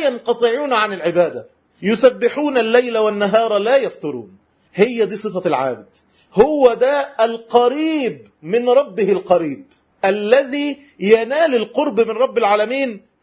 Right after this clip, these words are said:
قالوا إيه؟ "لا يستكبر ولا يستنكف عن عبادة ربه"، لأنه يبقى كده الآية بتديني الدافع والمانع. الدافع القرب، إن أنا عايز أبقى متقربة لربنا قوي،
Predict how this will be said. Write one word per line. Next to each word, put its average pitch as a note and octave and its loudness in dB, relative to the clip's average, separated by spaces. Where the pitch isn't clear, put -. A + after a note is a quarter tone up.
قالوا C4 2
إيه؟ D4 -4
"لا A#3+ 2
يستكبر F3 -2
ولا D4 4
يستنكف A3+ -4
عن A3 -2
عبادة G#3+ 2
ربه"، C#3+ -2
لأنه F3 2
يبقى E3+ 2
كده A#3 2
الآية A3+ 2
بتديني G3+ -4
الدافع F#3+ 0
والمانع. A3 0
الدافع C4 2
القرب، G#3+ -2
إن F#3 -4
أنا C4+ 0
عايز C4 0
أبقى A#3 0
متقربة B3+ 2
لربنا B3 0
قوي، G3 -2